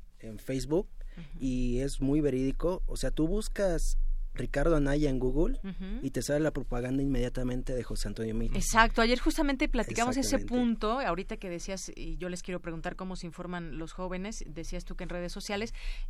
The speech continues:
Speaker 2: sí, le pones en el buscador, y incluso pones también hablo, y te lleva a la publicidad de José Antonio
Speaker 1: Ajá,
Speaker 2: Meade.
Speaker 1: y es inmediato, o sea,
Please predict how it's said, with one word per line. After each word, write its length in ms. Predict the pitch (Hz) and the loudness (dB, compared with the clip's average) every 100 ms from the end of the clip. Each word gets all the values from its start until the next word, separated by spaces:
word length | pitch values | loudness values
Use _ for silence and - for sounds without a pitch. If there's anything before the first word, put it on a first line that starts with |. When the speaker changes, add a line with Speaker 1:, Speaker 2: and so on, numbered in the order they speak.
| - | -6
Speaker 2:
sí, 240 | - - 339 | -4 -4 -2
le 100 | 196 | -2
pones 360 | 185 220 247 247 | 0 0 0 -2
en 100 | 233 | -2
el 80 | |
buscador, 560 | 220 226 - 247 240 233 | -2 -4 0 2 2 0
y 180 | 202 160 | -2 -2
incluso 360 | 175 196 185 | -2 -2 -2
pones 240 | 208 196 190 | -4 -2 2
también 320 | 190 185 196 | 2 2 0
hablo, 260 | 190 190 214 | 0 -2 -6
y 180 | - 240 | -4 -4
te 200 | - 233 | 0 0
lleva 480 | 196 262 254 214 208 - - - - | 4 4 4 2 -2 -6 -8 -10 -4
a 300 | 185 196 226 - | -2 0 -2 -6
la 380 | 185 185 202 226 | -4 0 -2 -4
publicidad 580 | 180 170 160 175 180 185 | -6 -4 -4 -4 -4 -6
de 140 | 175 | -8
José 200 | 170 160 | -8 -4
Antonio 320 | 160 156 147 | -4 -4 -6
Speaker 1:
Ajá, 120 | 143 127 | -6 -4
Speaker 2:
Meade. 120 | 147 | 0
Speaker 1:
y 100 | 139 | 2
es 140 | 143 | 4
inmediato, 480 | 165 123 117 175 123 | 2 2 0 0 0
o 60 | 110 | -2
sea, 180 | 120 | 0